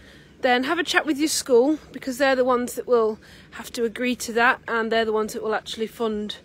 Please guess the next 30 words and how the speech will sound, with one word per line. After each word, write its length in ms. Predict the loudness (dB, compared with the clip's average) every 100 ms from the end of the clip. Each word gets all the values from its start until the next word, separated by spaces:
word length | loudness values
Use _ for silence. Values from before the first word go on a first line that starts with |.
| -20 -20 -20 -14
um, 420 | -8 -8 -8 -12 -18 -20 -14
fund 320 | -8 -6 -6
the 140 | -10
course 420 | -8 -4 -4 -4
whilst 340 | -8 -8 -10 -10
you're 100 | -4
here. 280 | -2 -2 -4 -14 -20 -20 -20 -20 -20 -20 -20 -20 -18 -20 -8 0
And 260 | 2 4
once 280 | 4 2 0
the, 360 | 2 4 4 2
that 200 | 0 0
course 300 | 0 0 -2
is 80 |
successfully 560 | -8 -6 -4 -4 -2 -4
completed, 800 | -4 -6 -4 -4 -4 -2 -2 -4 -20 -20 -20 -20 -12
so, 560 | 0 2 6 4 2 -2
um, 360 | -6 -4 -6
so 140 | -8 -10
it's 120 | -10
a 40 | -4
two-year, 540 | 0 2 4 4 4
fourteen 480 | 0 -2 -2 -6 -8
sixteen, 600 | -10 -12 -12 -8 -8 -8 -12 -20 -20 -20 -20 -14
um, 360 | -8 -4 -4 -6 -14 _ -18 -6
the 460 | -2 0 0 -4 -8 -8
qualification 640 | 0 0 0 2 2 2 0
will 100 | 2
actually 280 | 0 0 2
go 160 | 2
towards 920 | 2 -2 0 4 4 4 -4 -12 -14